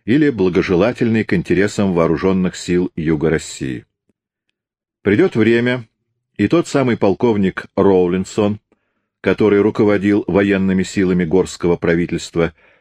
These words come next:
и потворствовал его политике, обратится с воззванием к народам Северного Кавказа. Правительство Англии поддерживает генерала Деникина и его цели. Английская миссия хорошо знает,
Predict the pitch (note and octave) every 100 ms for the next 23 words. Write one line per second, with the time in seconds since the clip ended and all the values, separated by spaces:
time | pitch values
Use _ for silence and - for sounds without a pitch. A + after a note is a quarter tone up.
0 | _ _ A2+ A2+ - B2 B2+ A#2+ A2 -
1 | - D#2 D2 C#2 _ - D#2 D2+ C#2+ D#2
2 | D#2 D#2+ - - C#3+ - _ _ _ _
3 | _ _ - F#2+ G#2+ A#2 F3+ F3 - C3
4 | - G#2+ F#2+ E2+ G#2+ A2 F#2 E2 C#2+ -
5 | E2+ F2 G2+ F2+ E2+ - F2+ D#2 D#2 D#2
6 | - F2+ - D2+ A#1+ - _ _ _ _
7 | _ _ _ _ _ - F2 A#2 - A2
8 | - G2+ G#2 G#2 A#2+ A2+ G#2+ G#2+ - F#2
9 | D#2+ F2+ G#2 F2 G2+ F#2+ D#2+ E2+ E2 F2+
10 | F#2+ F2+ D#2 F2+ A#2+ - F2 C#2+ B1 _
11 | _ _ - F#2 D2+ D2 F2+ - F#2 D2
12 | A#1+ _ _ _ _ _ _ _ _ _
13 | - E2+ F#2 F#2+ A#2+ - A#2+ A2 A2+ A#2+
14 | - A2+ G#2+ - G2+ G2+ A#2 G#2+ A2 B2+
15 | E2 -